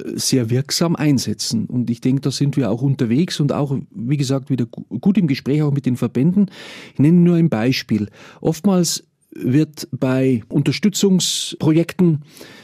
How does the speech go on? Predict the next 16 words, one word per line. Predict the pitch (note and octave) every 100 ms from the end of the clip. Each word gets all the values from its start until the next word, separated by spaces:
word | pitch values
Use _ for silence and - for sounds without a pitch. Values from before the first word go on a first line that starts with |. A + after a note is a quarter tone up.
| - -
Eigenmittel | C3+ F3 E3 C#3 C#3 A2 F2+ - _ _ -
müssen | B2+ D3 D3+
eingebracht | C3+ B2+ B2 - F#2+ - -
werden. | - - - - - - - -
Der | A2+
Staat | - C#3+ D#3+ -
gibt | D3+ - - - -
neunzig | C3+ C#3+ C3
Prozent | - C3+ F#3 G3 - - -
und | C#3+
zehn | - C#3+
Prozent | C#3 - C#3
Eigenmittel | - A2+ A#2 A2 A2
sollen | G#2 G3
eingebracht | - B2 D3 C#3 C3 C#3
werden. | C3 C3+